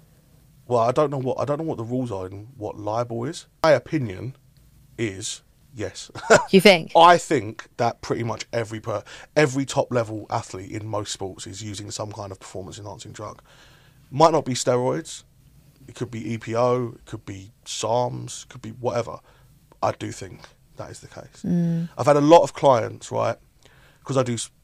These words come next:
Speaker 1: strength and conditioning. I'm not gonna, I won't tell any names or give anything away, but I'll start training them. I'll get two, three months in, and it always happens the same way.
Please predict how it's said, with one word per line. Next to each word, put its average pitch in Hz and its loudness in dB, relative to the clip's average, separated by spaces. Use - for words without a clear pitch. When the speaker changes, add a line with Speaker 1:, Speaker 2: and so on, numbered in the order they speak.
Speaker 1:
strength 117 -4
and 110 -12
conditioning. 107 -8
I'm 120 -2
not 135 0
gonna, 113 -6
I 123 4
won't 131 4
tell 123 -2
any 113 -6
names 107 -6
or 107 -8
give 110 -6
anything 107 -10
away, 110 -8
but 117 2
I'll 117 2
start 151 8
training 110 -4
them. 104 -12
I'll 117 -4
get 113 -4
two, 156 0
three 127 -2
months 113 -4
in, 104 -8
and 110 0
it - -4
always 165 6
happens 131 -2
the 123 -8
same 117 0
way. 107 -2